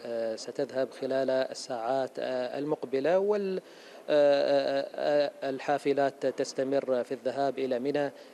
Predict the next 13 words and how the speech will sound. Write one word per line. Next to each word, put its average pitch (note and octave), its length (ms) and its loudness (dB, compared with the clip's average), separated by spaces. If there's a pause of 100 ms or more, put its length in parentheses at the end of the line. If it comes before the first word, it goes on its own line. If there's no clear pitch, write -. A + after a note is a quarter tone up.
إلى، C#3+ 540 2
آه، A#2 520 -4
فترة C3+ 400 -2 (200)
الليل. C3 320 0 (1200)
آه، D3 120 6
بالنسبة E3 460 2
للحجاج C#3 880 2
طبعًا، C3+ 560 2
آه، B2+ 300 0
مشعر C3+ 480 0
منى C#3 360 2
هو، C3+ 580 2
آه، A#2+ 400 -2